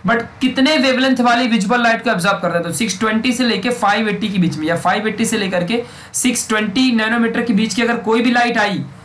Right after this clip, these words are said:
तो उसको वो बॉडी अगर कोई भी एब्जॉर्ब करती है इतने बीच के वेवलेंथ वाली लाइट को,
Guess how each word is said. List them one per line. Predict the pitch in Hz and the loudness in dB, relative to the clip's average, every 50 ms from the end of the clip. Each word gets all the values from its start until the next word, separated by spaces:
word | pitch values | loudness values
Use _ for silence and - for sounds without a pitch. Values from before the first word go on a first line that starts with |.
| - - - - | -20 -20 -10 -4
तो | 214 214 | -2 -2
उसको | 202 190 185 - 247 247 254 262 269 - - - | -2 -2 0 0 2 4 4 2 0 -2 -4 -2
वो | 180 185 220 226 | 0 2 2 4
बॉडी | 226 226 226 226 247 240 | 2 2 2 2 0 0
अगर | 240 240 240 | 0 0 -2
कोई | - 233 226 233 | 0 0 0 2
भी | 226 | 2
एब्जॉर्ब | 226 196 175 175 226 240 240 | 0 0 0 2 0 0 0
करती | - 226 220 208 - 262 254 | 0 -2 -4 -2 0 0 2
है | 254 262 285 - - - - - | 2 2 0 -2 -8 -8 -4 -2
इतने | 196 185 214 226 262 262 | 0 2 2 2 2 2
बीच | - 226 202 - | 2 0 0 0
के | - 254 | 0 -2
वेवलेंथ | 202 214 214 220 226 226 226 | 0 0 0 0 0 0 2
वाली | 220 220 208 214 | 2 2 2 2
लाइट | 214 202 185 185 175 - | 0 0 0 0 -2 -2
को, | 240 | -2